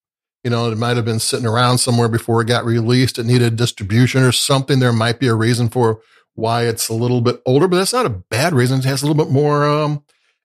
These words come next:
aging and you know, a little bit of aging for Pinot Noir isn't a bad thing. You, you, this type of wine, you don't want too much aging, but,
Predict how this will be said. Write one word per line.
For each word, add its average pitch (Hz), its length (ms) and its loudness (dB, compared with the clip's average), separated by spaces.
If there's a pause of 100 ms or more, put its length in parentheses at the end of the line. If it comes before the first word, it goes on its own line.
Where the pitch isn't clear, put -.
aging 147 420 0
and 110 220 -4 (240)
you 151 80 2
know, 143 160 0
a 131 40 2
little 160 240 4
bit 170 140 4
of 151 100 4
aging 143 280 0
for 127 120 -8
Pinot 135 300 2
Noir 147 420 0
isn't 143 160 -2
a 135 80 0
bad 123 320 -4
thing. 107 120 -4
You, 175 240 -4
you, 139 220 -4 (180)
this 156 140 2
type - 240 -2
of 131 80 2
wine, 127 200 2
you 127 80 6
don't 135 160 2
want 104 280 -2
too 120 160 2
much 139 320 2
aging, 117 400 0 (460)
but, 131 280 -2